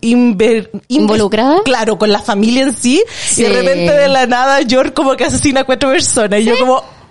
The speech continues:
Speaker 2: No,
Speaker 1: ¿verdad que es
Speaker 2: hermosa.
Speaker 1: sobre esto?
Speaker 2: Hermosa.
Speaker 1: Y lo otro que descubrí esto, o sea, no es que descubrí, yo ya conocía esta serie hace bastante rato, es una serie australiana para niños,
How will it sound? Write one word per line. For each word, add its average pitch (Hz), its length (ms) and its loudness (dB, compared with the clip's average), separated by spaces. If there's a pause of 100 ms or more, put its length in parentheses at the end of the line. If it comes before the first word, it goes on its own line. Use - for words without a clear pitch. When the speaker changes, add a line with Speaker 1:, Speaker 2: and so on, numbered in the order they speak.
(540)
Speaker 2:
No, 202 120 0
Speaker 1:
¿verdad 208 240 0
que 190 40 -2
es 190 120 -2
Speaker 2:
hermosa. - 220 0
Speaker 1:
sobre 269 320 0
esto? 180 400 -4 (220)
Speaker 2:
Hermosa. 185 760 0
Speaker 1:
Y 302 160 2
lo 320 160 2
otro 226 480 0 (120)
que 208 320 0
descubrí 220 640 0
esto, - 160 -4
o - 40 -2
sea, 214 120 -2
no 247 140 -2
es - 80 -4
que 392 80 -4
descubrí, 269 420 -2
yo 202 80 0
ya 240 140 0
conocía 262 300 0
esta 285 120 -4
serie 247 220 -2
hace 262 160 -2
bastante 214 360 -2
rato, 180 240 -2
es 214 60 0
una 185 160 0
serie 175 200 -2
australiana 233 440 0
para 294 180 0
niños, 349 600 2